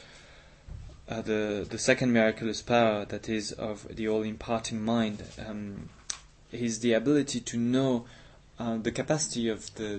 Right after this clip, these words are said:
different, um, student, of those who are to receive the teachings of the Dharma, and so being able to know which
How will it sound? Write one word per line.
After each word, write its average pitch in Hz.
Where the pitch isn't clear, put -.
different, 110
um, 104
student, 107
of 98
those 110
who 107
are 104
to 104
receive 120
the -
teachings 104
of 95
the 101
Dharma, 104
and 107
so 107
being 113
able 110
to 107
know 113
which 120